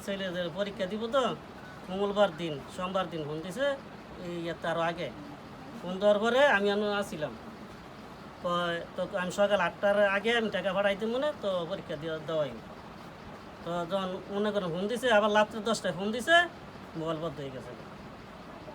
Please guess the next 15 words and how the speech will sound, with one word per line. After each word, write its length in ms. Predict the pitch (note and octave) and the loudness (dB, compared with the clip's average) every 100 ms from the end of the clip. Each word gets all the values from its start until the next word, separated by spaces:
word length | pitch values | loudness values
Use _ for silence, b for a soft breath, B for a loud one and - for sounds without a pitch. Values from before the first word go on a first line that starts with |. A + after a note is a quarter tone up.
| - F#3 | -8 -6
এই 60 | |
যে 120 | F#3+ | -2
মোবাইল 320 | G3+ G3 G#3+ G#3 | -2 0 0 2
বন্ধ 300 | A#3 A3 G3+ | 2 2 2
করছে, 400 | B3+ A3+ B3+ A#3 - | 2 4 4 4 4
টাকাও 300 | G#3+ A#3+ A#3 | 0 2 0
পাঠাইছে 320 | B3 A#3+ B3+ | 2 0 0
না, 220 | D4 D#4+ | 0 -2
মোবাইল 280 | A#3+ G3 F#3+ | -2 -2 -2
বন্ধ 240 | G#3 F#3+ | -2 -4
হয়ে, 240 | G3 G3+ A3+ | -4 -4 -4
তো 120 | A#3 G3+ | -2 0
বন্ধ 260 | G3 D#3+ | -2 0
হয়ে 160 | E3 D#3 | -2 -2
আছে। 220 | C#3 | -4